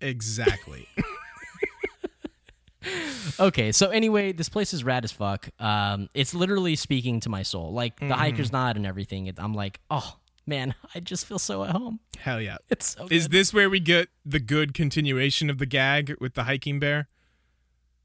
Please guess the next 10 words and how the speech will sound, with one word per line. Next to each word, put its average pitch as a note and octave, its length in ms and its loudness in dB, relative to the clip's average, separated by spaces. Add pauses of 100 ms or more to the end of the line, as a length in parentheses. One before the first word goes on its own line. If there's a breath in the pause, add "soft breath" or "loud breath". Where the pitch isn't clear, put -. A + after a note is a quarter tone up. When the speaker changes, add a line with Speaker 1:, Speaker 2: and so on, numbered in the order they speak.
(340)
Speaker 1:
With C#3+ 100 4
Speaker 2:
Uh, A#2+ 220 6
Speaker 1:
the B2+ 80 2
giant C3+ 480 2
lady? C3 140 6
Speaker 2:
yes, C#3 280 2
but D3 200 2
hold D#3+ 200 -2
on. C#3+ 100 0
I, B2+ 100 0